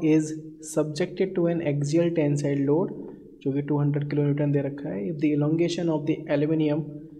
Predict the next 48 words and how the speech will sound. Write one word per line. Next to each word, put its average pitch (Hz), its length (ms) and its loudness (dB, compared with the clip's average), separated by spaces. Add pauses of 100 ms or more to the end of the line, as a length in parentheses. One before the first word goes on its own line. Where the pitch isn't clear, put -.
(200)
and 139 240 0
steel 175 260 0 (160)
parts 156 340 0
are 147 120 4
equal, 185 340 0 (300)
यानी 139 200 -2
कि 151 100 0
दोनों 147 280 0
के 156 100 -2
बीच 151 200 0
का 156 100 0
जो 151 120 0 (100)
deformation 147 640 0
है, 143 200 -2
यानी 147 160 -2
कि 147 200 -4
change 139 260 -2
in 135 100 0
deformation, 135 540 -4
वो 135 200 0
स-, - 260 -10
बराबर 131 340 0
दे 139 120 0
रखा 135 280 -4
है। 170 80 -4 (920)
तो 156 60 6
उन्होंने 165 200 4
बोला 170 200 4
कि 170 120 -2 (100)
find 165 300 2
the 165 100 2
length 165 340 2
of 156 140 0
the 156 160 4
two 160 160 2 (140)
parts 139 340 -2
of 135 240 -4
the 139 140 -4
com-, 131 120 -2 (680)
compound 139 420 0
bar, 143 180 -2
यानी 143 240 -2
कि 143 60 -2
इनकी 135 220 -4
lengths 139 340 -2
बतानी 131 340 -2
है 147 80 0
आपको। 180 300 -2